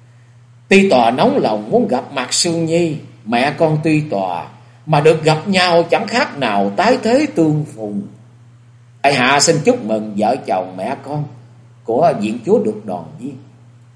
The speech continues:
Trình Kỳ vẫn chưa hết giận, mụ nói, "Mẫu tử đoàn viên là chuyện đáng mừng, còn phu thê hả? <laughs> Chưa chắc." Tam Đường ngạc nhiên, thanh ni kiếm khách nhăn mặt nói,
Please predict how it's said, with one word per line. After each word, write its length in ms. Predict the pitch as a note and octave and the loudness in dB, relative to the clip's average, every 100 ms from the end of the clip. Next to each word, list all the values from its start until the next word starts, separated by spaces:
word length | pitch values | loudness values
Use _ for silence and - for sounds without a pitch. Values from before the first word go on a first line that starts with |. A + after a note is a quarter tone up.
| _ - _ - | _ -20 _ -2
Trình 200 | D3 - | -2 0
Kỳ 320 | C3+ C3+ C3+ | 0 2 0
vẫn 180 | C3 G#3+ | -2 -4
chưa 160 | G3 F#3+ | -2 -2
hết 140 | A3 - | -4 -6
giận, 280 | F#2+ G#2+ B2 | -6 -6 -6
mụ 200 | G2 C3 B2+ | -6 -8 -10
nói, 100 | G3 G3+ - - - - _ - - | -8 -8 -10 -20 -20 -20 _ -20 -2
"Mẫu 320 | C#3 - - | 2 2 4
tử 220 | C#3 G3+ - | 4 4 4
đoàn 300 | - G#2+ A#2 | 2 2 0
viên 260 | C3+ F3 E3+ | 4 4 4
là 180 | A2+ G#2 | 0 -2
chuyện 240 | A#2+ C3 C3 | -4 -4 -2
đáng 300 | D#3+ C4+ G3 | 0 0 -2
mừng, 280 | A2 G2 - - | -4 -6 -10 -4
còn 260 | C3+ G#2+ G2+ | -2 0 0
phu 240 | D#3 D#3+ | 0 2
thê 320 | D3+ D#3+ D#3+ C#3+ | 6 8 8 6
hả? 160 | C3+ G3+ G3+ - - | 0 -6 -8 -14 0
<laughs> 580 | C4 - - - - - | 2 2 -4 -14 -20 0
Chưa 260 | F#3+ C#3 C3+ | 2 4 2
chắc." 220 | F#3+ A#3+ - - - - _ _ _ _ - _ - | 0 0 -2 -14 -20 -20 _ _ _ _ -20 _ 0
Tam 160 | G3+ | 2
Đường 200 | D#3+ C3 | 4 2
ngạc 140 | B2+ B2 E3 | -2 -4 -8
nhiên, 260 | F3+ F#3 - - | -10 -10 -12 -10
thanh 140 | C#3+ C#3 | -6 -4
ni 120 | B2+ | -4
kiếm 240 | - G3+ | -4 -4
khách 180 | G3 G3+ | -4 -8
nhăn 240 | B2+ B2 G2+ | -10 -12 -12
mặt 220 | F2 A#2+ | -16 -18
nói, 220 | B2+ F3 | -16 -14